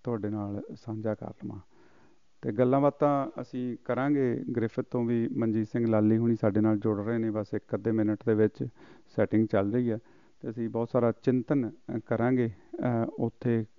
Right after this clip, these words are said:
ਅ, ਗ੍ਰਿਫਿਥ ਹੁਣ ਸੈਂਟਰ ਰਿਹਾ ਆ ਪਿਛਲੇ ਇੱਕ ਮਹੀਨੇ ਤੋਂ, ਸਾਰੀ ਸਿੱਖ ਸੰਗਤਾਂ,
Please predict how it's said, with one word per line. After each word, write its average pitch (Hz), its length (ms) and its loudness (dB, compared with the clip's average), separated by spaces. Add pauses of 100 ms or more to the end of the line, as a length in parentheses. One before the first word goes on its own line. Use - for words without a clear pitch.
(200)
ਅ, 117 40 2
ਗ੍ਰਿਫਿਥ 120 440 2
ਹੁਣ 113 420 0
ਸੈਂਟਰ 113 320 4
ਰਿਹਾ 135 360 6
ਆ 120 40 0
ਪਿਛਲੇ 120 340 0
ਇੱਕ - 140 0
ਮਹੀਨੇ 123 340 6
ਤੋਂ, 123 160 -2 (520)
ਸਾਰੀ 117 280 2
ਸਿੱਖ 110 280 -4
ਸੰਗਤਾਂ, 113 480 0